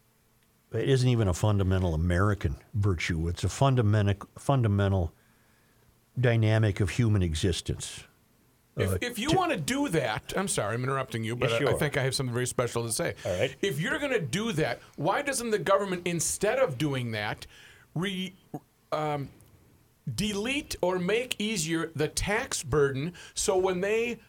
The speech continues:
Speaker 2: go out for their first job, they don't have to pay those high taxes and they have the income that can go. There, there could be somebody that's really smart enough out there that's saying,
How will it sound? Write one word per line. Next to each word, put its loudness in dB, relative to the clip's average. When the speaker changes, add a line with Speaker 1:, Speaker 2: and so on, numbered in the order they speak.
Speaker 2:
go 2
out 2
for 0
their 0
first -2
job, -2
they 0
don't 0
have -4
to -2
pay 0
those 0
high 0
taxes -4
and -4
they -2
have -2
the -2
income -2
that 0
can -2
go. -2
There, 0
there 2
could -6
be -4
somebody -2
that's -2
really -2
smart 0
enough 0
out 2
there 0
that's -2
saying, -2